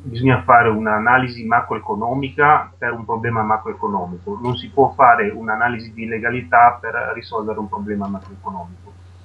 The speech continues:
La lotta all'evasione è una lotta che porta a depressione, perché l'evasore può fare due cose. Se, cioè,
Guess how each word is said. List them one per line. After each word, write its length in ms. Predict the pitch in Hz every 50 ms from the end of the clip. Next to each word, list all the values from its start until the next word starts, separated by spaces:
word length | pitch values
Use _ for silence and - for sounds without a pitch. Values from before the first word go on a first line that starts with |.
| - - - - - - - - - - - - - 131 123 127 131
La 160 | 123 123 123 123
lotta 340 | 135 165 180 175 - 160
all'evasione 1000 | 135 135 139 143 135 131 117 113 120 123 110 104 95 95 98 101 104 104 - -
è 100 | - 120
una 460 | 123 127 127 120 120 120 120 120 120 127
lotta 680 | 131 127 139 147 147 - - - 165 160 156 151 - - _ _ - _ _ _
che 140 | _ - 120
porta 420 | - - 135 131 131 127 - - 123
a 60 | 117
depressione, 920 | 123 131 - - - - - - _ _ - 113 107 98 90 87 87 87 - - - _ -
perché 540 | - 113 - - - 123 110 98 95 92 - - - - - - - - - -
l'evasore 840 | - 120 135 135 147 143 135 147 147 147 160 160 156 143 135 - - - - - - _ _ _
può 160 | - 139 127 -
fare 240 | - 131 127 131
due 220 | 127 127 131 120 -
cose. 460 | - 113 98 95 92 98 95 101 - - - - - _ - - - - - - - - - - - - - - - - - - - - - - - - - - - - -
Se, 360 | - 175 180 180 - - - - - - - - - - - - - -
cioè, 240 | - 135 110 104